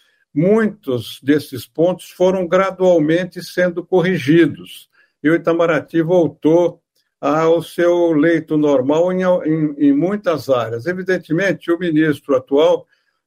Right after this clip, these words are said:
não pôde fazer mais. Ele fez o que era possível, porque o presidente da República que é, né, o, quem comanda a política externa, né? Mas muita coisa já foi feita. Então, eu acho que o novo governo,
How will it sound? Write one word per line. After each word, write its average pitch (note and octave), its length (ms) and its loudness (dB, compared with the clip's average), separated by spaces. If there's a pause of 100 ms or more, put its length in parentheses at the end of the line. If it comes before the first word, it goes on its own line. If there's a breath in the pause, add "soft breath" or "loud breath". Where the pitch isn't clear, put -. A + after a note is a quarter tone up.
não G3 160 -4
pôde E3 300 2
fazer C#3+ 420 0
mais. C#3 640 -2 (400)
Ele D3 160 -4
fez F3+ 240 -2
o F3+ 80 -4
que F#3+ 60 0
era F#3+ 120 2
possível, F#3 600 0
porque B2+ 320 -4
o D#3 100 2
presidente D3+ 540 -2
da C3+ 100 0
República D#3+ 580 -4
que G3+ 240 0
é, F#3 240 2 (540)
né, A#2+ 100 -2
o, C#3+ 200 2
quem F3 240 0
comanda F3+ 480 2
a - 40 0
política C#3 440 0
externa, G#2 520 -6
né? C#3 140 -2
Mas D#3+ 320 -2 (340)
muita F#3+ 380 -2
coisa F3 380 -2
já F3 120 0
foi F3+ 220 -2
feita. D3 600 -2
Então, F#3 260 -4
eu F3+ 220 2
acho F#3 340 -4
que D3+ 340 0 (460)
o D3 160 2
novo D3 340 2
governo, A2+ 640 -2